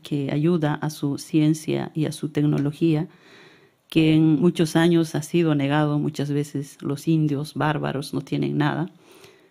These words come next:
pero hicieron grandes ciencias para nosotros. Ciencias que hay que pensarla hoy para poder entender, incluso como que hay que repensarnos desde ese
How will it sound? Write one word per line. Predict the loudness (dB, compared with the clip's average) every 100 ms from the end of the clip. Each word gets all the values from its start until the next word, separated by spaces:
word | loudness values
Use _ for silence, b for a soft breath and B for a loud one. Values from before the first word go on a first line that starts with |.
| b _
pero | 2 2 2
hicieron | -2 -2 0 0 0
grandes | 2 2 0 -2
ciencias | -6 -6 -6 -6 -8 -8 -8
para | -10 -10
nosotros. | -10 -12 -18 -20 -20 -20 -20 -20 _ _ _ _ b b b b b b b b _ _ _
Ciencias | -2 2 4 2 0 0 -2 -6
que | -4 -2 -2
hay | 0 0 -2
que | -2 -2 0 -4 -6 -14 _ _
pensarla | -4 -2 0 2 2 2 2
hoy | 4 2
para | 0 -2 -4 -4
poder | -4 -2
entender, | -2 -4 -2 0 0 -2
incluso | -2 -2 -2 0
como | 2 0 -2
que | -4 -6 -8 b b b b -4
hay | -2
que | 0
repensarnos | -2 0 0 2 0 2 0 -4
desde | -8 -6 -6
ese | -6 -6 -6 -6